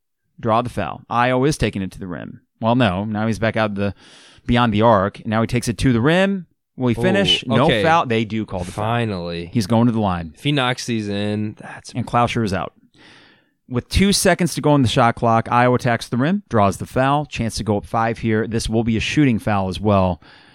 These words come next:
Speaker 1: And that's a good call because Klauscher was
Speaker 2: Yeah,
Speaker 1: all over him.
Speaker 2: that was a good foul. Or, I mean, a good call. Not a terrible foul, actually.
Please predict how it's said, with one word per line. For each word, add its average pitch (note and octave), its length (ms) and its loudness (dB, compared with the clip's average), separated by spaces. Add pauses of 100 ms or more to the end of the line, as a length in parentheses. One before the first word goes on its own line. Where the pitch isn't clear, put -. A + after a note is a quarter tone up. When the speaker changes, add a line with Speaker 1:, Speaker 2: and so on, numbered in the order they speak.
(140)
Speaker 1:
And D#3 160 2
that's G3+ 140 2
a A3 40 -6
good G#3+ 120 0
call F#3 180 4
because C3+ 320 0
Klauscher D3+ 360 -2
was C#3+ 140 0
Speaker 2:
Yeah, C#3 60 2
Speaker 1:
all C3 140 2
over A2+ 260 0
him. F2+ 60 -2
Speaker 2:
that A#2 80 -2
was B2+ 120 -4
a G#2+ 60 -10
good F2 180 -12
foul. E2 400 -14
Or, A2+ 120 -2
I - 20 -4
mean, B2+ 160 -2
a A#2+ 60 -4
good G#2+ 220 -6
call. F#2+ 360 -4
Not F#2+ 220 -6
a F2 40 -8
terrible E2+ 460 -6
foul, D#2+ 320 -10
actually. E2 400 -14